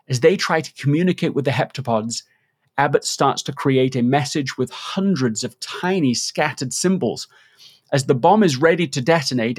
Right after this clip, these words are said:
Abbott drops Louise and Ian from the vessel as it explodes. Neither are seriously injured, but both are unconscious. Louise awakens in the base camp, having suffered a mild concussion.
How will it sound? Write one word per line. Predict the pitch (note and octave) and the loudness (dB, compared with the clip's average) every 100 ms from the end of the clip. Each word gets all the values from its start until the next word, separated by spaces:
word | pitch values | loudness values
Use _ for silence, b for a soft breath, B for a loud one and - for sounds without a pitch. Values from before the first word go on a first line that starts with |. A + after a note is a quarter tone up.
| - | -2
Abbott | D3+ D3 - | 0 0 -2
drops | C3+ D#3 G3 - F3 | 2 4 4 0 0
Louise | D3 C3 B2 | 2 2 2
and | - D#3 F#3+ | 0 2 2
Ian | - C#3+ C#3 | 2 0 0
from | C#3 D#3+ F#3+ | 0 0 2
the | E3+ | 2
vessel | B2+ A#2+ - - | 2 0 -4 -2
as | D3+ C#3+ | 0 0
it | C#3 | -2
explodes. | C#3 - - C3 A2 F2+ - B B | -4 -8 -4 0 0 -4 -12 B B
Neither | - C#3 F3+ A3+ E3 - | 0 2 4 4 4 2
are | C3+ | -2
seriously | - - D#3 D3 - C3+ | -4 -2 0 0 -2 -6
injured, | - D3 B2+ G#2+ G#2 | -2 -2 0 -2 -4
but | A2+ - - | -12 -10 0
both | C#3+ D3 C#3 - | 2 2 0 -8
are | B2 - | -6 -2
unconscious. | A#2+ A2+ A2+ - - - - - _ _ _ _ _ _ _ _ _ _ _ _ _ _ _ _ - | -4 -2 -6 -6 -8 -12 -14 -16 _ _ _ _ _ _ _ _ _ _ _ _ _ _ _ _ -2
Louise | B2+ D#3 F3 C3+ | 0 2 0 0
awakens | B2 B2+ C#3 C3+ B2 | 2 2 2 0 0
in | B2+ B2+ | 2 2
the | |
base | A2+ A#2 - | 2 0 -2
camp, | - A2+ A2+ | -6 -6 -6
having | - B2+ A#2+ A2+ | -2 -2 0 -2
suffered | - C#3 C#3 | -2 -2 0
a | A#2+ | 2
mild | A#2 A2+ A2+ - | 4 4 0 -2
concussion. | A#2 - A#2 - - | -6 -4 -4 -6 -10